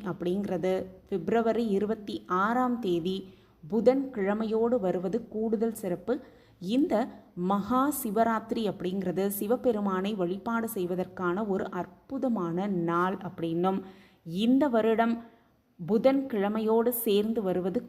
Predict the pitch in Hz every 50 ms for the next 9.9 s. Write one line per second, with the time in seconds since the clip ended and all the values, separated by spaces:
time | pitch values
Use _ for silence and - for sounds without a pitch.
0 | - - 254 262 269 247 262 233 262 262 247 - - 208 185 180 180 - 202 196
1 | 196 196 156 165 160 170 196 202 - 196 165 175 - - 175 143 - 165 165 -
2 | 240 320 330 - - - - _ _ _ - 165 196 233 247 269 277 285 311 311
3 | 311 - - - - - _ _ _ _ _ _ _ _ _ _ _ _ _ -
4 | 185 190 190 - - 302 302 294 269 247 220 202 202 214 220 220 214 156 196 208
5 | 220 240 233 - 226 190 190 214 226 226 226 220 - 254 254 262 220 170 143 -
6 | - - 196 202 220 247 262 294 262 208 175 - 220 233 240 233 - - - 247
7 | 208 180 175 170 170 180 185 180 180 185 185 190 190 190 185 - 190 180 190 214
8 | 233 233 269 - - - 214 196 202 - 240 190 190 185 190 - - 233 214 202
9 | 170 180 185 185 185 220 220 190 185 175 170 165 180 185 185 190 190